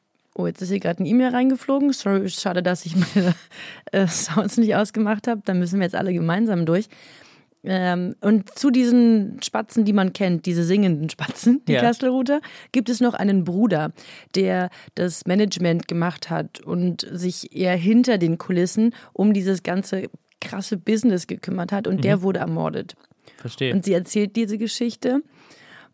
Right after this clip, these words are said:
Speaker 1: was aber f-, ja f-, irgendwie viel spannender ist oder für mich das gen-, war, was ich mit rausgenommen hab, halt so Schlager. Und ich hab nach dieser Folge jetzt ein besseres Verständnis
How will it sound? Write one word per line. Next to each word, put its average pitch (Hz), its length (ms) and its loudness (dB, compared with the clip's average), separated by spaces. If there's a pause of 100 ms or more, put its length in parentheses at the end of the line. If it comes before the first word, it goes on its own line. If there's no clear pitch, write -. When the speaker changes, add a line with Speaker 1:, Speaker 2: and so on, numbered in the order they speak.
(120)
Speaker 1:
was 190 380 -2
aber 185 260 0
f-, - 460 -14
ja 190 160 0
f-, - 300 -8
irgendwie 190 320 0
viel 233 240 2
spannender 226 420 0
ist 226 160 -2
oder 190 160 0
für 185 160 -4
mich 196 220 0 (100)
das 202 300 -2
gen-, 190 360 -2 (120)
war, 190 340 -2
was 190 180 -4
ich 190 140 -6
mit 190 160 0
rausgenommen 175 480 -2
hab, 180 160 -2 (640)
halt 185 300 -4
so 175 300 0 (1200)
Schlager. 180 720 -2
Und 180 140 -4
ich 180 140 -8
hab 202 180 -4
nach 196 200 -2
dieser 196 280 -4
Folge 190 340 -2
jetzt 185 340 -4
ein 180 200 -2
besseres 202 560 -2
Verständnis 175 760 -4